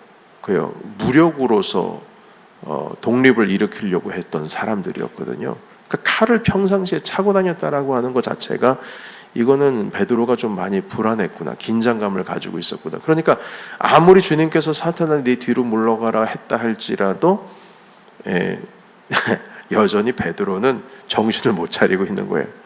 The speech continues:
자기가 깔아놓은 세팅에 주님께서 들어오시기를 바라는 거지, 주님이 만들어 놓으신 세팅 가운데 자기가 들어가는 걸 상상도 못 하는 거죠.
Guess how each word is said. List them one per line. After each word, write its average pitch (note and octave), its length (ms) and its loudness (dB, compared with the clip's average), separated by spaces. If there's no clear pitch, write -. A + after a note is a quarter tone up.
자기가 A#2 480 2
깔아놓은 A#2 440 0
세팅에 G#2+ 600 -2
주님께서 G#2 560 -4
들어오시기를 G#2 680 0
바라는 F2+ 420 -4
거지, - 440 -4
주님이 B2 420 4
만들어 A2 460 4
놓으신 G#2+ 340 2
세팅 G#2 420 -4
가운데 G#2 240 0
자기가 F#2+ 300 0
들어가는 G2 540 -2
걸 - 280 0
상상도 G3 600 4
못 F#2+ 220 0
하는 F2+ 220 -2
거죠. - 280 -8